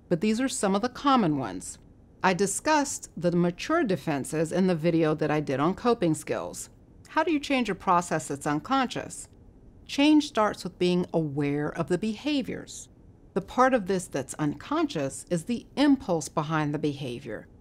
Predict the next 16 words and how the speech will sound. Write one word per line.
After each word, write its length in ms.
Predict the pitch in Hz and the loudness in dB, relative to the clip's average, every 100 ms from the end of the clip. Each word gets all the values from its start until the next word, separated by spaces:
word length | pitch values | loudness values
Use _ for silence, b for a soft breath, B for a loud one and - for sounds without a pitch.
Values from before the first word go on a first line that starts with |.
| - - | -4 4
or 360 | 226 196 180 | 6 8 4
the 120 | 185 | 2
conflicts 760 | 180 - - 175 175 185 170 - 151 | -4 -4 0 2 2 0 -2 -2 -2
underneath 480 | 147 156 147 135 | 0 2 0 -2
the 80 | - | -6
surface. 680 | 175 254 233 - - - - - - - - - | -4 0 0 -2 -8 -8 -10 -16 -20 -20 -20 -4
If 240 | - 277 285 | 2 2 4
you 160 | 277 | 4
employ 480 | 214 202 208 185 180 - | 4 0 0 2 2 0
a 60 | |
lot 220 | 160 160 | 0 2
of 120 | 156 147 | 0 -2
defenses 600 | 143 - 151 151 151 151 | -4 0 -2 0 -2 0
in 140 | 147 | 2
your 160 | 143 - | 0 0
everyday, 760 | 147 160 160 160 240 220 208 | -2 -2 -2 0 0 0 -2